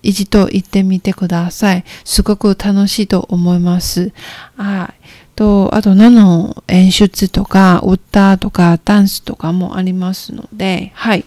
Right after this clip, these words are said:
で、このファーさんは、うーん、昔は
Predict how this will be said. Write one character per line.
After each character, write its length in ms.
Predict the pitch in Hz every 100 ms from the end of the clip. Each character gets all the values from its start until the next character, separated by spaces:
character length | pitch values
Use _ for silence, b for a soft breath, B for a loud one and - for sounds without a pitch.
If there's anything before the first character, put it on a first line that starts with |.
| B B B B B B
で、 200 | 294 285 B B B
こ 120 | - 349
の 120 | 392
フ 100 | -
ァ 180 | 294 302
ー 40 |
さ 240 | - 359
ん 100 | 349
は、 320 | 381 427 359 - b b b _
う 40 | 208
ー 20 |
ん、 1040 | 208 202 202 202 196 196 196 190 190 185
昔 460 | 208 254 359 370 440
は 440 | 359 - - -